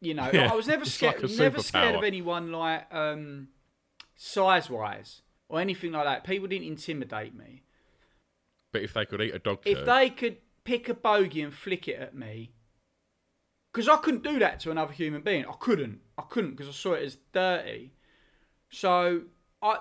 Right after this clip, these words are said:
Speaker 1: that person always kinda had an edge on me when it came to tomfoolery, 'cause they could go into a territory that I wasn't built for. And even now,
Speaker 2: Mm.
Speaker 1: Mark will do things like he'll just burp straight in my face, and I can't,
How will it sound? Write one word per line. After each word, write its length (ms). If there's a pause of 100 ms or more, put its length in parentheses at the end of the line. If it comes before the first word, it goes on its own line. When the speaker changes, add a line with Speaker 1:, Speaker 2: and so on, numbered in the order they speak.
(140)
Speaker 1:
that 260
person 560
always 420
kinda 340
had 240
an 120
edge 180
on 140
me 180
when 140
it 120
came 220
to 120
tomfoolery, 1000 (400)
'cause 160
they 220
could 160
go 200
into 320
a 60
territory 640
that 380 (680)
I 80
wasn't 300
built 260
for. 260 (260)
And 120
even 420
now, 300
Speaker 2:
Mm. 60
Speaker 1:
Mark 280
will 80
do 220
things 340
like 160
he'll 160
just 240
burp 340
straight 340
in 60
my 100
face, 480
and 120
I 40
can't, 460